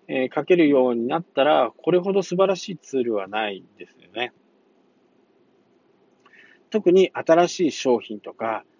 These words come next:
新しいものを書いたときには、Googleとっても新しいもの好きです。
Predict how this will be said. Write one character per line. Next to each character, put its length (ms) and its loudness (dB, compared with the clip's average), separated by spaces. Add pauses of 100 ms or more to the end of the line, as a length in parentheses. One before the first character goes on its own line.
(520)
新 340 4
し 160 -2
い 60 4
も 160 0
の 200 -6 (2500)
を 220 4 (1000)
書 100 4
い 80 2
た 120 -6
と 100 -6
き 140 -16
に 120 -12
は、 300 -4 (460)
Google 340 0
と 180 -8
っ 40 -10
て 160 -4
も 100 0
新 280 2
し 160 -4
い 20 2
も 120 0
の 120 0
好 80 -6
き 120 -10
で 120 -4
す。 180 -20